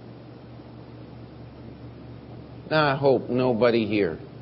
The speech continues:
watches W W F. If you do, there's an altar here where you can repent and get right with God.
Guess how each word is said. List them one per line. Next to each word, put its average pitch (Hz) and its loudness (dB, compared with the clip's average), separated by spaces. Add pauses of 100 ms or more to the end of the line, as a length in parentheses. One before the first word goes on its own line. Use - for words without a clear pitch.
(440)
watches 113 4
W 110 4
W 101 2
F. 82 0 (2500)
If 120 2
you 175 8
do, 143 6
there's 127 6
an 143 6
altar 143 6
here 107 4
where 110 6
you 120 6
can 123 0
repent 131 0
and 110 -2
get 120 4
right 117 6
with 107 4
God. 98 4